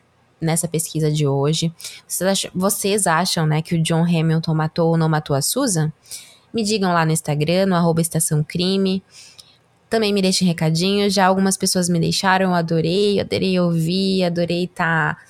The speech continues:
sabe, saber que vocês estão ouvindo, que vocês estão gostando. Tem uma galera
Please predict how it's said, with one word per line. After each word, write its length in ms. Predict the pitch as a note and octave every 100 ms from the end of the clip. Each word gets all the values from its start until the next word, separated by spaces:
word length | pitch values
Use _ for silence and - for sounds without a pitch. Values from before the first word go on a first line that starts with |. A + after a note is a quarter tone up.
| - - _
sabe, 300 | - F3+ F3+
saber 240 | F#3 F3+
que 100 | F3+
vocês 300 | F3+ F3 F3
estão 260 | F3+ F3 E3+
ouvindo, 320 | E3 G3 G3
que 80 | F#3
vocês 240 | E3+ E3+
estão 160 | E3 E3
gostando. 720 | D#3+ - - G3 F#3+ F#3 F#3 - - _
Tem 180 | G3+ G3+
uma 260 | G3 F#3+ F3+
galera 840 | F3 E3+ E3+ E3 D#3 D3+ C#3+ D3+